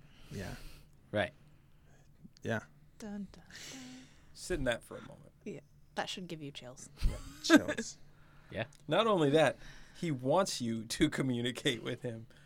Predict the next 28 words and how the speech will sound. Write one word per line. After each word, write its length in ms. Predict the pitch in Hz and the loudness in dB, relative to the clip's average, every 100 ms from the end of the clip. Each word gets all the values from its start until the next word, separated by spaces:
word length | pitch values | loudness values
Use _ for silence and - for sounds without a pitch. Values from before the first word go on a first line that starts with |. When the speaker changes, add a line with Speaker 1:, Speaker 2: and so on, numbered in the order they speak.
| - | -14
Speaker 3:
Yeah. 340 | 202 226 269 208 - - - | -10 -8 -8 -10 -14 -20 -16
Speaker 4:
That's 120 | 147 | -8
Speaker 1:
Actually, 420 | 139 165 196 156 | -4 4 6 6
Speaker 4:
insane. 180 | 131 - | 4 -2
Speaker 1:
let's 160 | 156 147 | 0 6
go 140 | 190 | 10
even 120 | 156 127 | 10 8
further. 400 | 170 165 120 - - - | 6 6 6 4 -10 -16
He 220 | - 180 | 2 4
made 240 | 180 175 160 | 6 6 6
sure 240 | - 170 | 6 6
that 160 | 143 131 | 6 4
we 220 | 127 117 - | 2 2 -4
could 420 | - 240 269 147 | 2 4 4 6
go 200 | 135 127 | 6 6
directly 560 | 127 123 143 - 127 120 | 6 8 8 6 4 4
to 180 | - | 4
communicating 760 | 120 127 120 117 110 117 107 107 | 2 2 2 2 0 2 2 2
with 180 | 104 - | 0 -2
him. 240 | 101 95 | -4 -2
Speaker 4:
Boom. 320 | 143 180 165 - - - - | 0 2 2 -2 -16 -16 -8
Speaker 1:
There 200 | 110 127 | 2 6
you 120 | 175 151 | 6 6
go. 380 | 113 98 104 - - | 6 6 4 -4 -14
The 140 | - 120 | -2 4
veil 280 | 123 147 156 | 10 10 10
was 200 | 123 - | 6 4
torn. 420 | - 185 131 | 2 4 4